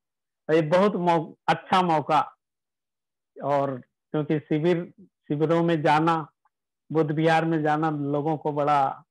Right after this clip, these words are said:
एक सा अटपटा लगता है,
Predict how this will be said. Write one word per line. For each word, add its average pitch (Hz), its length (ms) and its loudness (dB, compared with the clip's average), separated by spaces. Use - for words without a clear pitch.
एक 151 140 0
सा 143 420 -2
अटपटा 165 380 -2
लगता 143 360 0
है, 139 260 -6